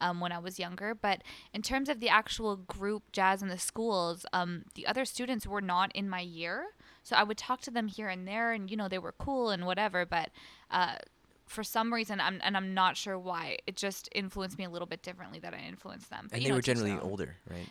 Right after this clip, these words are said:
Speaker 1: They were generally older.
Speaker 2: Mm-hmm.
Speaker 1: Um, but yeah, there were also other music groups where I met other people. So, like, under Miss Brenneman, Miss Connolly, Josh Hill. So he's, he's pretty big in the community still, Mister Hill.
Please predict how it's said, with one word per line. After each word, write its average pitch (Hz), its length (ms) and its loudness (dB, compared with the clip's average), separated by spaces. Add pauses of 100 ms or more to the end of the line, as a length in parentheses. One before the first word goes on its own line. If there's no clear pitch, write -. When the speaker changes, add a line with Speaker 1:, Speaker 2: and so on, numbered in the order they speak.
Speaker 1:
They 254 120 6
were 262 180 4
generally 233 460 2
older. 185 480 -4
Speaker 2:
Mm-hmm. 185 160 0
Speaker 1:
Um, 185 400 4 (340)
but 196 220 2
yeah, 202 300 6
there 208 180 6
were 226 160 6
also 226 560 6 (300)
other 240 200 8
music 208 300 2
groups 185 260 -6
where 190 80 0
I 175 40 -2
met 180 180 -6
other 180 180 -2
people. 180 380 -4
So, 175 140 -8
like, 175 280 -4
under 185 680 0
Miss 185 200 -8
Brenneman, 220 760 4
Miss 185 180 -4
Connolly, 190 680 2
Josh 175 320 -2
Hill. 185 400 -2
So 180 280 -8
he's, 175 380 -8
he's - 240 -12
pretty 175 220 -12
big 156 160 -12
in 160 40 -14
the 165 80 -14
community 180 300 -12
still, 170 240 -8
Mister 185 240 -6
Hill. 180 240 -6